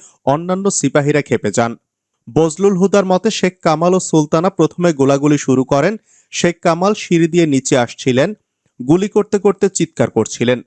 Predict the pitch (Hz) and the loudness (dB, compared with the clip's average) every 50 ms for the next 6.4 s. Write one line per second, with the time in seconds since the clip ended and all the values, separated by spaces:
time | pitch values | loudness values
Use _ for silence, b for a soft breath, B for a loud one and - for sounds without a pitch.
0 | _ _ 120 - 135 - - 135 123 120 - - 123 120 117 98 - 123 127 123 | _ _ -4 -2 -2 0 0 0 0 0 -2 -4 -4 -4 -4 -2 0 -2 0 0
1 | 120 127 120 120 - 170 190 220 220 b b b b b 143 139 - - - 180 | 0 0 0 0 0 0 0 0 -2 b b b b b -4 -4 -4 -4 -4 -2
2 | 175 - 185 190 190 202 180 143 117 117 113 104 113 110 110 131 180 233 - _ | -2 0 0 0 0 0 0 0 0 0 -2 -2 -2 0 0 0 0 -2 -4 _
3 | _ _ _ _ _ _ _ - 139 156 156 151 - 202 190 147 147 139 147 160 | _ _ _ _ _ _ _ -4 -2 -2 -2 -2 -2 -2 -2 0 0 0 0 0
4 | 165 156 185 185 170 139 147 156 185 - - - 131 120 139 170 175 - - - | -2 0 0 0 2 2 2 2 0 0 -2 -2 -2 -2 -2 -2 -4 -8 -6 -2
5 | 156 151 165 165 139 113 131 147 - - - 180 156 - - 165 151 - 160 156 | 0 0 0 0 0 0 -2 -2 -2 -2 -2 -2 -2 0 0 -2 0 0 -2 0
6 | 135 117 110 113 107 113 123 170 | 2 2 2 0 0 0 0 0